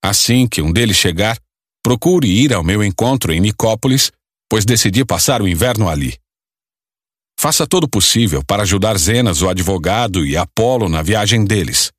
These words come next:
Providencie que tenham tudo de que precisam. Nosso povo deve aprender a fazer o bem ao suprir as necessidades urgentes de outros. Assim,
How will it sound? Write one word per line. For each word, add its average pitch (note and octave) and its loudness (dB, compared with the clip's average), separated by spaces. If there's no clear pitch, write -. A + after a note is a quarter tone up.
Providencie A2 0
que E2+ -4
tenham G#2+ 0
tudo C#3 2
de E2 -2
que - -6
precisam. - 0
Nosso G2 0
povo A#2+ 0
deve G#2+ 0
aprender G2 0
a F2+ -2
fazer F2 -2
o F2 -2
bem F#2 0
ao C2+ -4
suprir A#2 0
as E2 -2
necessidades F2+ 0
urgentes F2 0
de E2 0
outros. - -2
Assim, A#2 0